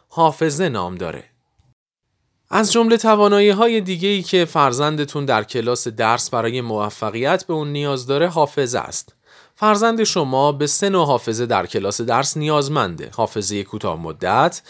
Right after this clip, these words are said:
برای اینکه دستورات معلمین یا گفته‌های اونها رو پیگیری کنه، حافظهٔ فعال، برای اینکه بر مسائل و اطلاعات کار کنه،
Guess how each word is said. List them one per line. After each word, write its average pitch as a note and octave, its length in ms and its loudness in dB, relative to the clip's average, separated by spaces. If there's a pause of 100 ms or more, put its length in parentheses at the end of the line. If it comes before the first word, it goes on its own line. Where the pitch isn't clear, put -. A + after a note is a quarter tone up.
(240)
برای F#3 220 2
اینکه F#3+ 240 0
دستورات C3 600 0
معلمین A2 640 -2
یا A2 100 -2
گفته‌های A#2+ 540 -2
اونها E3 280 -2
رو G#3+ 100 2
پیگیری D#3 380 0
کنه، C3+ 360 -4 (360)
حافظهٔ G#3 540 2
فعال، F3 600 2 (260)
برای E3+ 220 4
اینکه E3+ 260 -4
بر C#3 200 2
مسائل B2 520 -4
و B2 80 -4
اطلاعات A2 680 -2
کار D#3+ 260 0
کنه، A2+ 460 -6